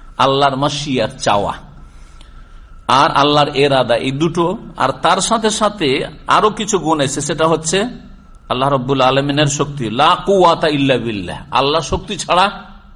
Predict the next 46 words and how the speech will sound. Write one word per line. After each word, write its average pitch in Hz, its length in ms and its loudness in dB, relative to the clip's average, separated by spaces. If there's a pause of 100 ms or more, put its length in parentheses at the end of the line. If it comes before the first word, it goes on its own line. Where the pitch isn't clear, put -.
কোনো 190 300 4
শক্তি 247 360 -4
শক্তি - 360 -6
নাই, 104 200 -6
যদি 131 200 -6
আল্লাহ 131 220 -4
শক্তি 127 300 -8
না 110 160 -6
দেন 90 220 -14
তো। - 140 -18
আসল 135 300 -6
শক্তি 151 300 -10
হচ্ছে 165 300 -4 (560)
রব্বুল 110 320 0
আলামিনের। 95 480 -2
তো - 60 -12
আল্লাহ 123 260 2
রব্বুল 127 280 -2
আলামিন 117 260 -2
আল - 100 -12
কওয়ি, 185 460 -2 (260)
হ্যাঁ, 165 340 2 (540)
শক্তিধর, 151 460 0
মহাশক্তিধর। 147 760 -2 (680)
এই 107 140 -2
আল্লাহ 110 260 2
রব্বুল 110 280 -4
আলামিনের 131 460 0 (560)
কুওয়াতের 143 340 0
কথা 143 160 -2
জানলাম। 120 340 -2 (440)
তারপরে 135 320 -2
ইয়াহকুমু 185 580 0
মা 202 180 0
ইউরিদ 190 340 -2
এসছে, 175 240 -4
আল্লাহ 151 300 0
যে 156 300 -6
ইন্নাল্লাহ 139 380 -4
ইয়াহকুমু, 131 760 -2
তাহলে 123 200 -2
আল্লাহ 135 220 0
রব্বুল 143 360 0
ফয়সালা 151 460 0
কার 165 260 2
হয়? 185 260 2